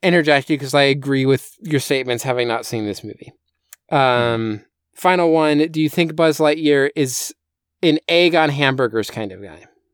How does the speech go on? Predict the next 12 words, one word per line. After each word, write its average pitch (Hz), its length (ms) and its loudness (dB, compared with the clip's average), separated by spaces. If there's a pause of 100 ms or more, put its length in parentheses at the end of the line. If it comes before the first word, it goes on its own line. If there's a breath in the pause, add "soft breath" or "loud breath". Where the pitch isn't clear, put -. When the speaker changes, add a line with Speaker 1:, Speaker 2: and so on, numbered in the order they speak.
(220)
Speaker 2:
Sure. 110 540 -2 (260)
Yeah, 95 420 0
totally. 87 480 -10 (120)
Speaker 1:
Yeah. 120 380 -4 (100)
I 185 140 2
mean, 247 260 0
I 196 240 2
like 160 340 0
egg 135 180 -2
on 120 100 -6
hamburgers. 101 560 -10
It's, 160 180 -16